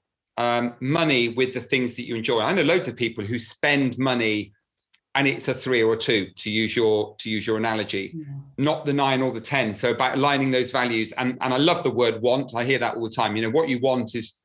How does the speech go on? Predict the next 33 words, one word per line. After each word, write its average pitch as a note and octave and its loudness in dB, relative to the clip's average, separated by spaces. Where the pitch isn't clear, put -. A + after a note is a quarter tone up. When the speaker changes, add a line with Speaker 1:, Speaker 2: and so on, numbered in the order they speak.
Speaker 1:
always D#3 2
gonna B2 0
be A#2 -6
greater A#2+ 0
than A2+ -4
what A#2+ 0
you G#2+ -2
need. B2 2
Um, C3 -2
so - -2
you've E3 0
gotta F3 4
get E3+ 0
that C#3+ 0
balance. C3 -2
I B2+ -2
mean, B2+ 0
in, C3 -2
in C3 2
my C#3+ 4
particular B2 -2
day C#3 4
job, C3+ 0
I C#3+ 4
come - -2
across - -2
the A2 -8
sixty-five-year-old A2 0
people A2 0
who A2+ 2
are A2 4
multimillionaires A2 -2
and G2 -6